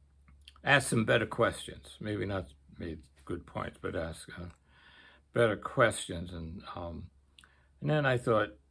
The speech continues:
you know, that little remark that I made at the end <clears throat> about how ironic that, uh, someone that doesn't believe in global warming is talking about things warming up.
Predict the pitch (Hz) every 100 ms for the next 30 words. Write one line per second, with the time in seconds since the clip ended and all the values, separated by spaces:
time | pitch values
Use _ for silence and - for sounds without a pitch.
0 | _ - _ - 120 110 107 107 110 120
1 | 113 110 113 110 113 - 104 98 98 98
2 | 95 92 - 85 90 101 101 101 104 -
3 | - 165 123 - - 90 95 95 92 -
4 | 98 92 92 82 90 92 98 107 107 -
5 | - 90 - - 95 - - - 90 87
6 | 82 82 98 90 90 90 101 104 101 92
7 | 90 107 101 90 87 107 127 107 87 -
8 | 98 92 87 87 87 82 - 98 85 95
9 | 92 87 87 120 95